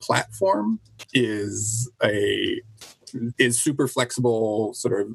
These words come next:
rolls with the time, rolls with the fads, you know, what comes after Prometheus, what comes after, uh, S Q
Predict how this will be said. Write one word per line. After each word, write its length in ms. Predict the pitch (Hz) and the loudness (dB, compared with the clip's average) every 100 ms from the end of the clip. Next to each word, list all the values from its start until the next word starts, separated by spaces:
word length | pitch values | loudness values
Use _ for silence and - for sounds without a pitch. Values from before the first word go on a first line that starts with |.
| - | -2
rolls 420 | 120 120 123 117 | 2 4 4 2
with 120 | 117 | -2
the 80 | 120 | -2
time, 560 | - 110 113 113 110 110 | -2 0 2 2 0 2
rolls 340 | 110 113 117 | 2 2 2
with 100 | 117 | -2
the 60 | 117 | -4
fads, 720 | - 110 107 113 110 110 120 | -2 0 0 -2 -2 -4 -4
you 60 | - | -4
know, 200 | - 120 - - 131 | -4 -10 -14 -10 2
what 160 | 123 - | 2 2
comes 240 | 127 117 | 0 0
after 300 | 113 - 120 | -4 -4 -6
Prometheus, 920 | - 113 110 - 113 104 - - - - | -2 -2 -2 -2 -2 -2 -6 -4 -4 -2
what 160 | 113 | -2
comes 240 | - 113 110 | 0 0 0
after, 840 | 110 - 117 110 104 104 104 110 | -4 -4 -2 0 -2 0 0 0
uh, 320 | 98 98 - 127 _ - 107 - - - - - 120 - | -2 -4 -4 -4 _ -14 -12 -16 -20 -20 -14 -4 -4 -4
S 140 | - - | -6 -4
Q 180 | - | -4